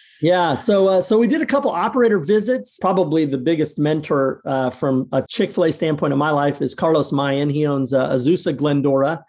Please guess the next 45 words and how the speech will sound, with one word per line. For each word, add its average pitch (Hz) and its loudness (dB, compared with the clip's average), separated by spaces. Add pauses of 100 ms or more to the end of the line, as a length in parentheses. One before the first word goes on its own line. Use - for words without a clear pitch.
He's 160 0
how 147 0
I 139 -2
was 139 -4
introduced 147 0
to - -2
Chick-fil-A. 143 0 (360)
But 160 0
he 214 2
and 190 2
I, 190 0 (100)
and, 156 0
uh, 147 0
we 170 2
did 185 0
some 185 -2
operator 175 0
visits 156 -4
in 135 -2
Phoenix 208 -2
as 135 -2
soon 160 0
as 143 -2
I 151 0
had 147 0
been 139 -2 (120)
chosen 170 2
for, 143 0
uh, 135 -2
Palm 156 0
Desert. 202 0 (340)
I 151 0
didn't 156 2
know 143 2
that 160 -2
that 151 -2
was 147 -6
wha-, 147 0
what 147 2
it 135 -2
was 127 -4
called. 147 0
I 135 0
just 143 -4
figured, 143 -2